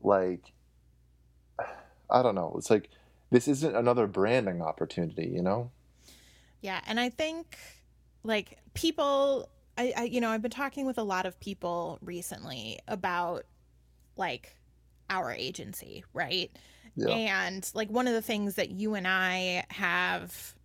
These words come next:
Speaker 2: struggled with and continue to struggle with is that, like, our job is fundamentally inequitable.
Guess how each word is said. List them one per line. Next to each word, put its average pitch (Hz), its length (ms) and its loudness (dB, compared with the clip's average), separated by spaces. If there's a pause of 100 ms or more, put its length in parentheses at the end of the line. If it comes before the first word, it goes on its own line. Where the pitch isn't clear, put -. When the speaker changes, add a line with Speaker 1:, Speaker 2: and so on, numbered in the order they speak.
(720)
Speaker 2:
struggled 269 600 0
with 185 180 -4
and 190 140 -6
continue 196 460 -6
to 196 80 -4
struggle 156 400 -6
with 120 420 -4
is 208 220 -2
that, 180 420 0
like, 180 280 -4 (100)
our 240 400 4
job 190 600 0 (680)
is 214 260 2
fundamentally 226 1400 -2 (160)
inequitable. - 760 -2